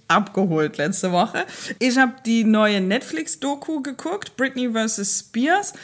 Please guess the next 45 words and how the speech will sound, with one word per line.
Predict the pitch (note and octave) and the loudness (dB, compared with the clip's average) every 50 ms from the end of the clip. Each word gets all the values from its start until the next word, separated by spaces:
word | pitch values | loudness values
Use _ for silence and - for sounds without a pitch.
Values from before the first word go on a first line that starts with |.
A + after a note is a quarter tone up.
| - - - - - - | -18 -18 -18 -10 -2 2
Da | A3 G#3+ G#3 | 2 4 6
waren | A3+ C#4 - | 4 4 4
tatsächlich | F4 C4 A#3 C4 C#4 B3 | 2 2 2 2 0 2
so | A#3+ A#3+ | 2 2
ein | A#3 | 2
paar | A3 A#3+ C#4 C#4+ | 2 2 0 0
Sachen | D4 D4+ D#4 D#4 | 0 0 0 0
dabei, | D4+ C#4+ C4 C#4 C4+ | 0 0 0 0 0
die | B3+ A#3 | 0 0
waren | A#3+ B3 C4 | 0 0 0
schon | C4+ B3 | 0 0
ganz | A#3+ B3 - | -2 -2 0
schön | A3+ A#3 G#3+ | 0 0 2
doll | A#3 A#3+ B3+ - - - | 2 0 0 -2 -4 -4
und | B3 C4 C4 B3 - - | -2 0 0 0 -2 0
auch | - A#3+ A#3+ A3+ | 0 0 0 0
noch | A3 B3 A#3 A3+ | 0 0 0 2
nicht | A3+ A#3+ A3+ - - _ - | 0 0 -2 -6 -12 _ -2
bekannt, | - A3 - A3 G3+ B3+ F#4+ - - | 0 0 2 2 2 2 0 0 4
mir | A3+ G#3+ A3 A#3 C4 A#3+ - | 8 10 10 10 8 6 0
zumindest | - D#4+ D4+ D4+ D4+ D4 C#4 - C#4 - - | -2 -2 -2 -2 -2 -2 -4 -4 -4 -2 -2
noch | D4+ D4 C4+ | -2 -2 -2
nicht. | C#4 D4 F#4+ - - | -2 -4 -4 -4 -6
Ich | - - | -6 -4
hatte | A#3+ A3+ A3 A3+ G#3 | -4 -4 -2 -2 -2
davor | G#3+ G#3+ A#3 B3 B3 - - C4 A#3+ | 0 2 2 2 0 0 -2 -2 0
die | G#3+ G3 G#3 G#3+ G#3 - - | 0 0 0 -2 -2 -2 -2
andere | - A#3 C#4 D4 C#4+ C4 A3 F#3 F3 E3+ E3+ F3 E3+ E3+ E3+ - - | -2 0 0 0 0 0 0 -2 -2 -2 0 0 0 -2 -4 -4 -2
Doku | F#3 F3+ F3 F#3 F3 | -4 -4 -2 -4 -6
geguckt, | E3+ F3 - C4 C4 B3+ | -6 -4 -4 -4 -4 -4
ich | - | -2
glaube, | A3+ G#3 G3 | -2 0 0
die | G#3 | 2
hieß | G3+ F#3+ - | 0 -2 -2
Framing | - - - A3 A3+ B3 C#4 D4 D#4 D#4 D#4+ D#4 C#4 | -4 0 0 2 2 2 0 -2 -2 -2 -2 -2 -2
Britney. | C#4 - D4+ D#4 D4 D4+ D#4+ E4+ F4 F4 F4 - - - - - | -2 -2 -4 -4 -4 -4 -6 -6 -6 -6 -8 -12 -14 -10 -4 -2
Die | G#3+ | 0
kann | G3+ A3+ A3+ | 2 2 4
man | A3+ A3+ | 4 4
in | A3+ | 4
Deutschland | G#3+ A3 A3 A#3 A3 G#3+ | 4 2 2 2 0 2
bei | G#3 G3 | 2 2
Amazon | G3 A3 A3 G#3+ G#3 - G#3+ G3+ F#3+ | 2 2 2 0 0 0 -2 -2 -2
Prime | - - - G3+ G3 G#3+ B3+ D#4+ E4 | -4 -4 0 2 4 4 2 2 -2
gucken. | - - D4 C#4+ - B3 | -6 -6 -6 -6 -4 -6